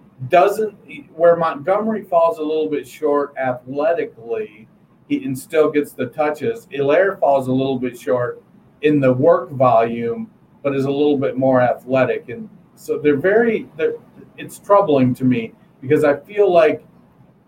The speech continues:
he should get more, but they're gonna, they're gonna pull him and they're gonna put in Daryl Williams for, for what? Because, oh, he's a better blocker. After we heard a whole bunch about how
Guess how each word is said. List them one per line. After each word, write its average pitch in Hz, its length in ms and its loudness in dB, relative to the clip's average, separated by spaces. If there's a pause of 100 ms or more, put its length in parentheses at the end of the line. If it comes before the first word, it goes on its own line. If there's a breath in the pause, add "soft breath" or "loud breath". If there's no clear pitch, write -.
(220)
he 190 160 -2
should 233 400 -2
get 156 240 0
more, 131 560 2
but 131 160 -6
they're 156 180 2
gonna, 143 580 2
they're 147 140 0
gonna 190 220 0
pull 156 400 0
him 131 180 2
and 127 120 2
they're 127 100 2
gonna 143 240 -2
put 131 260 -4
in 131 220 0
Daryl 127 400 0
Williams 117 600 -8 (580 soft breath)
for, 147 340 4 (560)
for 156 180 4
what? 156 480 4
Because, 135 380 0
oh, 151 220 6
he's 131 180 0
a 127 60 -2
better 139 340 0
blocker. 131 640 -2
After 131 400 -2
we 131 180 0
heard 143 260 2
a 131 80 2
whole 135 200 2
bunch 131 280 0
about 123 340 -2
how 127 340 0